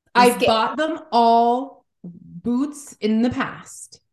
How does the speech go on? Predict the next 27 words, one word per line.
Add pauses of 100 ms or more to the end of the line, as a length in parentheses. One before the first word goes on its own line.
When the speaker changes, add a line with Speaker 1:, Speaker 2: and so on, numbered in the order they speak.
Speaker 2:
and
Speaker 1:
Okay.
Speaker 2:
literally
they
wear
them (320)
three
times
total. (460)
Speaker 1:
I
see
what
you're
saying.
It's,
it's
definitely,
uh, (960)
just
this
whole
having
kids
is, (140)
it's (840)
all
bullshit.